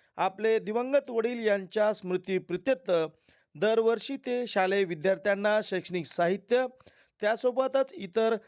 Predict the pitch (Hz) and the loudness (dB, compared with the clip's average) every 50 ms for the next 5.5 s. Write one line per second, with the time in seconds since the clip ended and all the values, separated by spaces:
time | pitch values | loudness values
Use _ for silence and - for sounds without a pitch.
0 | _ _ _ _ - _ - 170 180 180 190 202 208 214 214 214 - - 240 269 | _ _ _ _ -20 _ -2 -2 0 0 0 0 0 0 0 -2 0 0 0 0
1 | 277 247 220 190 180 170 175 _ _ - _ _ - - 220 240 240 - 262 277 | 2 2 2 2 2 0 -2 _ _ -20 _ _ -4 0 0 0 0 -2 -6 -6
2 | 302 262 226 - 240 220 226 233 214 _ - 240 240 247 247 _ _ - _ _ | -4 -4 -2 0 2 2 0 0 -4 _ 0 0 2 0 -2 _ _ -20 _ _
3 | _ _ _ 190 220 226 202 208 196 214 208 214 226 226 226 - _ _ _ - | _ _ _ 0 0 0 0 -2 -4 -2 -2 0 0 -4 -4 -6 _ _ _ 0
4 | 214 208 208 214 208 170 190 233 208 _ - 226 196 185 190 196 208 208 202 180 | 2 4 4 2 2 0 -4 -4 -4 _ 0 0 2 2 2 2 2 2 0 -2
5 | 175 220 - 277 254 208 190 208 202 - | -4 0 0 0 0 0 -4 -6 -8 -12